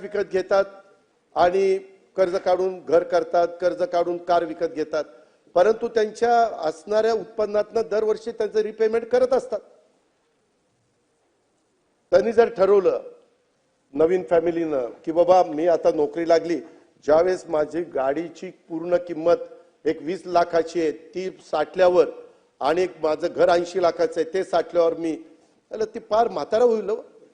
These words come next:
एक कोटी साठायला आणि त्याची किंमत, ते एक लाखाची किंमत होईल जवळपास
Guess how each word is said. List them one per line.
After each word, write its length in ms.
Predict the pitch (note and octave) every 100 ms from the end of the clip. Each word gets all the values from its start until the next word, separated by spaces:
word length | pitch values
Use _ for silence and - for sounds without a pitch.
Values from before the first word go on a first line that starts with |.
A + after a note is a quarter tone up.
| _ _ _ _ _ _ _ _ C3+
एक 360 | G#3+ A#3+ -
कोटी 280 | G3+ G3 A#3
साठायला 640 | - G3 F3+ G#3 G3+ A3+ A3+ - - - - - _ - - -
आणि 200 | E3 F#3
त्याची 220 | G#3 F#3 G#3+
किंमत, 320 | A3 G#3+ A3 A3+
ते 240 | A3 G#3+
एक 120 | G#3+
लाखाची 420 | G#3+ G#3+ A3 A3 -
किंमत 280 | A3+ G#3+ A3
होईल 180 | A3 G#3
जवळपास 600 | F#3 G#3 A3 A#3 A#3 -